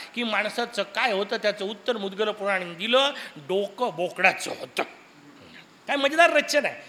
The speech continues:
व्यवस्थित समजून घेतली पाहिजे आपल्याला. दक्ष प्रजापतीच्या डोक्यात अहंकार शिरला, भगवंताची लीला ठरलेली आहे. जिथं अहंकार निर्माण होतो, तो मातीत घालण्याची भगवान सोय करून ठेवलेलीच असते.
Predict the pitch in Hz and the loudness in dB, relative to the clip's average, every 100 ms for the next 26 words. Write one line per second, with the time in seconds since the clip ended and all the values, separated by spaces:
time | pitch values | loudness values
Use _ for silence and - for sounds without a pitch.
0 | - 247 269 262 285 - 269 269 254 254 | -4 0 0 0 -6 -4 -4 -2 0 -2
1 | 262 247 247 240 233 226 214 202 190 - | -4 -2 0 2 0 0 2 4 2 0
2 | - 220 262 285 - 240 254 277 254 233 | 0 0 2 0 0 2 2 2 -6 -2
3 | 226 220 214 165 190 220 233 247 196 - | -2 -2 -2 -2 0 0 4 4 4 -2
4 | 196 190 175 165 - - 240 240 254 240 | -2 2 2 2 -4 0 0 2 0 0
5 | 226 226 196 220 208 - 190 175 220 214 | -2 -2 -4 4 4 4 -2 0 -2 -2
6 | 190 175 156 - - 185 220 233 247 196 | 0 0 0 -2 -10 -8 -6 -2 -2 0
7 | 180 233 240 269 254 226 226 214 190 196 | 0 -2 6 6 6 4 2 2 2 -2
8 | - 180 175 - - 233 226 202 208 254 | -2 -2 -2 -6 -2 0 2 0 0 -2
9 | 214 214 208 196 262 185 165 202 214 196 | 4 4 2 -2 -4 -4 -2 0 0 -4
10 | 185 190 202 190 208 214 - 175 214 262 | -4 -2 -2 -4 -4 -6 -6 -4 2 2
11 | 320 302 156 - - 170 - | 0 -4 -10 -10 0 0 0